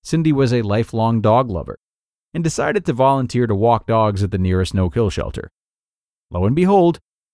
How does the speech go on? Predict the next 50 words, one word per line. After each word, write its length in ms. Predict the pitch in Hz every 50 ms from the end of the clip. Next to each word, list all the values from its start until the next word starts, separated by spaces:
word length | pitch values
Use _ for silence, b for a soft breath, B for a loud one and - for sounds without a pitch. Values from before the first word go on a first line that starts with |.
| _
she 180 | _ - - 85
hit 140 | 80 92 101
it 100 | 95 113
off 220 | 120 123 - -
with 140 | 147 127 113
John, 420 | 113 165 190 170 98 - - - _ _ _ _ _ _ _ _ _ -
a 80 | 98
lanky 380 | 90 87 113 147 160 151 175 170
redhead 400 | 143 147 143 127 123 127 135 135
with 140 | 127 104 95
a 60 | 87
heart 260 | - - 120 135 135
of 100 | 127 127
gold, 380 | 120 160 151 113 80 71 71 - _ _ _ _ _ _ _
who 80 | - 110
was 140 | 110 107 -
the 120 | - 117
director 480 | 107 113 101 107 127 135 - - 104 95
of 80 | 90
the 80 | 95 101
shelter. 420 | - 143 139 143 - - - - _ _ _ _ _ _ _ _ _ _ _ _ _ _ -
They're 100 | 120 131
now 160 | 165 185 180
dating 380 | 131 110 131 131 151 160 156 147
up 140 | 143 -
a 40 | 139
storm, 540 | - - - - 104 - 139 90 - - - _ _ _ _ _ _ _ _
having 280 | - 107 104 104 110 107
fun 420 | - - 147 151 156 151 147 143
doing 260 | 123 113 113 123 123 113
fundraising 680 | - 127 143 151 131 120 117 120 127 117 131 131 131
and 80 | 120 120
other 180 | 127 127 139
meaningful 460 | 123 120 123 135 135 123 - 127 123 110
animal 380 | 117 127 123 120 120 127 123
service 440 | - - 120 151 156 135 95 - -
work 220 | 98 95 107 -
that 120 | - 117 -
they 120 | 127 123
love 360 | 120 107 104 110 120 127 123 -
to 100 | - 117
do 180 | 107 117 143
together. 480 | 139 - 90 78 69 62 58 - - - _ _ _ _ _ _ _ _ _ _ _ _ _ _ _ _ _ _ _
Where 220 | - 120 160 185 180
to 120 | - 165
meet 240 | 156 156 165 - -
men 300 | 110 113 123 135 135 -
tip 320 | - - 135 - - -
number 240 | 101 104 117 127 135
six. 560 | - - - - - - - - - - -